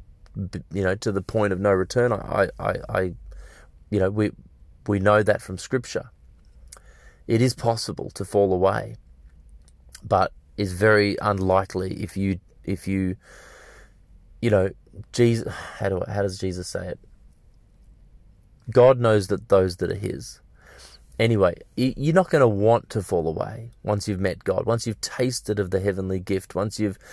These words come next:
you've tasted of the goodness of God. If you fall away, there is no forgiveness, but you're not gonna want to because of the goodness of God. And his grace does, he's got a, there's a lot of grace, but you don't wanna, don't wanna test him. You don't wanna, don't wanna push the grace of God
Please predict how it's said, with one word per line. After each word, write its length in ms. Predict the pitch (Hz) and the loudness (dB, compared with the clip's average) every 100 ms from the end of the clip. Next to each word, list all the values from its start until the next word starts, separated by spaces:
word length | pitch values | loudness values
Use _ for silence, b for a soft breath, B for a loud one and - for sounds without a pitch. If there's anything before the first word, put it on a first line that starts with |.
| B B B | B B B
you've 220 | 107 101 | -4 -4
tasted 640 | - - 131 131 - 113 | -10 -2 0 0 -4 -4
of 80 | 101 | -2
the 100 | 95 | -2
goodness 400 | 92 107 101 95 | -2 -2 -2 -4
of 140 | 95 92 | -4 2
God. 320 | 92 98 - | 4 4 2
If 320 | 113 131 120 120 | 0 0 0 -2
you 120 | 104 | -2
fall 300 | - 95 78 | 2 2 2
away, 380 | 62 - - - - B B B | 0 -2 -8 -14 -20 B B B
there 200 | 98 101 | 0 2
is 100 | 101 | 4
no 140 | 101 | 2
forgiveness, 340 | 92 95 95 92 | 0 -2 -2 -2
but 140 | - | -2
you're 80 | 120 | 2
not 180 | 135 123 | 2 2
gonna 180 | 135 117 | 2 4
want 420 | 101 110 139 156 | 4 4 4 2
to 200 | 117 95 | 0 0
because 320 | 95 117 101 | 0 -4 -4
of 80 | 98 | -2
the 100 | 95 | -4
goodness 460 | 92 107 101 95 | 0 -2 0 -4
of 80 | 90 | -6
God. 380 | - - - - - B B B | -8 -8 -8 -14 -20 B B B
And 140 | 101 107 | -4 -2
his 120 | 101 | -2
grace 560 | 101 104 110 110 - | 2 4 6 4 -6
does, 600 | - 120 113 107 101 113 - - - | -10 2 4 4 2 -8 -16 -20 -18
he's 240 | - 101 101 | -8 -6 0
got 180 | - 101 | 2 4
a, 100 | 101 | 2
there's 200 | 92 98 | 0 0
a 40 | 98 | 0
lot 280 | 98 113 | 4 6
of 120 | 135 120 | 6 4
grace, 380 | 131 117 90 | 2 2 0
but 220 | - 87 - - - - | -6 -4 -4 -12 -20 -20
you 140 | - 104 | -4 4
don't 120 | 107 | 4
wanna, 160 | 104 92 - _ - | 4 -4 -12 _ 2
don't 200 | 120 113 | 2 4
wanna 160 | 110 | 0
test 420 | 98 - 107 - - | 0 -4 -6 -6 -10
him. 180 | 71 - b b | -12 -12 b b
You 80 | - | 0
don't 140 | 110 113 | 2 2
wanna, 120 | 110 | 4
don't 160 | 127 | 4
wanna 140 | 135 110 | 4 0
push 400 | - - 120 - | -4 -4 -4 -4
the 120 | 90 | -4
grace 320 | 92 92 87 | 0 0 -2
of 100 | 82 | -8
God 320 | - 55 50 | -8 -10 -12